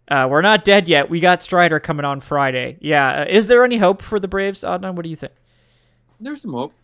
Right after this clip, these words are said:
Speaker 2: The,
Speaker 1: Yeah.
Speaker 2: the hope is because you'll have a, you'll have the advantage in the pitching matchup the next two days. So that, that's where the hope comes in, because, you know, pitching is what matters. It's like defense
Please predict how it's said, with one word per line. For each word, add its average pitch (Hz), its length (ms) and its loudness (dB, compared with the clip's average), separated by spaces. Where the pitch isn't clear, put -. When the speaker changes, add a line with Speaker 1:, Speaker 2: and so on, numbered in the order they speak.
Speaker 2:
The, 127 380 -10
Speaker 1:
Yeah. 135 60 -14
Speaker 2:
the 135 140 -10
hope 175 260 -12
is 143 120 -16
because 127 340 -14
you'll 120 440 -8
have 113 220 -14
a, 104 240 -8
you'll 123 180 -8
have 143 140 -8
the 127 120 -4
advantage 113 420 -10
in 107 100 -16
the 101 60 -14
pitching 107 380 -14
matchup 95 420 -16
the 101 80 -14
next 98 280 -16
two 104 120 -10
days. 92 480 -12
So 110 220 -8
that, 110 220 -8
that's 131 220 -8
where 147 140 -4
the 101 100 -6
hope 104 240 -10
comes 95 240 -14
in, 92 240 -10
because, 98 580 -12
you 104 80 -18
know, 95 160 -14
pitching 110 500 -10
is 95 120 -8
what 95 240 -10
matters. 92 600 -12
It's - 140 -20
like 98 200 -10
defense 95 640 -16